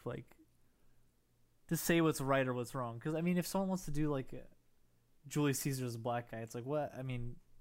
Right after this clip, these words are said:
like, it's just, it, it doesn't make sense. Like, it's, it, whatever, who cares, you know? I feel like the best thing to do is just be like, "Who cares? Whatever," right?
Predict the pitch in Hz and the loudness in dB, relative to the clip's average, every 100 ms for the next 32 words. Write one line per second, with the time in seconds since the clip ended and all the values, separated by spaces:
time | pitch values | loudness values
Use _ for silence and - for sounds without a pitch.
0 | - - - - _ _ _ _ - 131 | -20 -20 -20 -20 _ _ _ _ -8 -6
1 | 139 135 165 147 151 127 151 151 - _ | -2 0 2 0 -4 -4 -4 -4 -16 _
2 | - 160 185 185 170 147 160 127 117 131 | -2 2 4 6 6 4 2 0 0 -2
3 | 127 127 - - _ - 143 143 143 127 | -2 -2 -4 -8 _ -12 -6 2 4 4
4 | 120 131 - 131 110 123 - 123 123 127 | 4 0 2 2 0 -8 -6 -4 -4 -6
5 | _ _ _ _ _ _ - 135 160 151 | _ _ _ _ _ _ 0 4 4 6
6 | 139 147 - 147 127 127 123 117 120 135 | 6 4 4 0 2 4 2 0 -2 0
7 | 120 113 - 147 - 123 107 107 - - | 0 0 0 2 2 0 -2 -6 -8 -10
8 | - 117 110 110 123 123 131 131 | -6 -4 -4 -6 -6 0 2 0